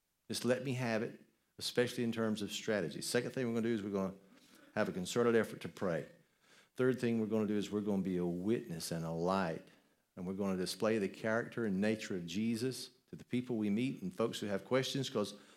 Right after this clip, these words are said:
people are gonna start asking y'all questions, especially those of you who have dealings with the public and,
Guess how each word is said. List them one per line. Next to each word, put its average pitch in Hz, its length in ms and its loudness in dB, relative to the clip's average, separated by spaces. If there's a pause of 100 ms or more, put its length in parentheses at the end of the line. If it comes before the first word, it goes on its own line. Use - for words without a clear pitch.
(260)
people 180 200 0
are 196 40 -6
gonna 185 120 2
start 160 240 2
asking 151 320 0
y'all 147 160 -2
questions, 160 600 -2 (1400)
especially 139 380 2
those 120 320 4
of 113 80 2
you 120 140 2
who 120 60 2
have 104 220 2
dealings 117 300 2
with 107 120 -6
the 104 60 -2
public 127 460 2
and, 92 200 0